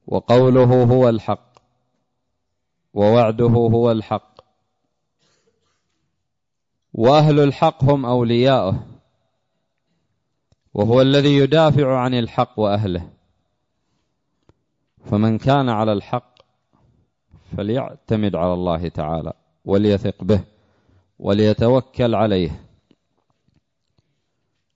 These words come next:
مهما كاده الأعداء، مهما تربصوا به، مهما أرادوا الإضرار به، يتوكل على الله سبحانه،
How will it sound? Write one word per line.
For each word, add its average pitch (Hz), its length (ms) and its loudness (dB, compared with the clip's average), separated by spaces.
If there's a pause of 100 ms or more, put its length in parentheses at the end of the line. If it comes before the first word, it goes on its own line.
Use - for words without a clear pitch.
(360)
مهما 135 640 2
كاده 127 560 4
الأعداء، 104 800 -2
مهما 110 580 -4
تربصوا 101 760 -4
به، 101 220 -2 (2500)
مهما 135 840 -2 (420)
أرادوا 127 480 4
الإضرار 117 640 2
به، 127 180 -4 (280)
يتوكل 107 600 -4
على 90 180 -2
الله 87 340 -2
سبحانه، 117 640 -6